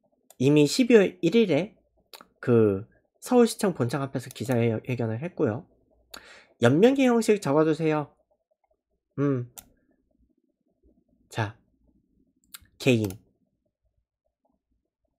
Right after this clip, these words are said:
김승훈. 거주하거나 활동하는 지역을 알려주세요. 그래, 국까지는 써도 되지.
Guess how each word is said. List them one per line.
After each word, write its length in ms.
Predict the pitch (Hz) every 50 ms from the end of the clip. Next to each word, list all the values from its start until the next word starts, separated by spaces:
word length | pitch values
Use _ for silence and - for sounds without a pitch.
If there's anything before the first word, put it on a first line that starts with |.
| _ _ _ _ _ _ _ _ _ _ _ _ _ _ - - - _ _ _ _ _ _ _ _ _ - - - - - _ _ _ -
김승훈. 440 | - 123 123 120 131 131 107 101 95 92 90 - - - - - _ - - - - _ _ _ _ _ _ - - - - - - - - - - - - - - - - - - - - _ _ -
거주하거나 840 | - - - 135 - 233 254 254 240 220 220 214 208 196 196 175
활동하는 560 | 180 220 240 240 - 262 247 240 233 220 202 196
지역을 260 | - 139 127 135 143
알려주세요. 600 | 120 98 101 104 110 107 92 - - 87 - - _ _ _
그래, 220 | - - 123 117 107
국까지는 540 | - - 127 - - 208 214 233 269 254 226
써도 280 | - - 269 311 294
되지. 380 | - 175 123 - - 180 -